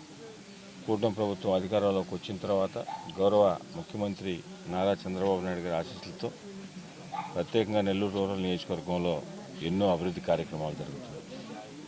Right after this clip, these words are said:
ఏదైతే ఈ కూటమి ప్రభుత్వం మంచి ప్రభుత్వం సంక్షేమ పథకాలు అందిస్తుందో,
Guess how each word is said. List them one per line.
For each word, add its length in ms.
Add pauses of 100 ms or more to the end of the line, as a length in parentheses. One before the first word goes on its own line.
(1040)
ఏదైతే 500 (440)
ఈ 120
కూటమి 400
ప్రభుత్వం 540
మంచి 240
ప్రభుత్వం 560 (1400)
సంక్షేమ 340
పథకాలు 460
అందిస్తుందో, 680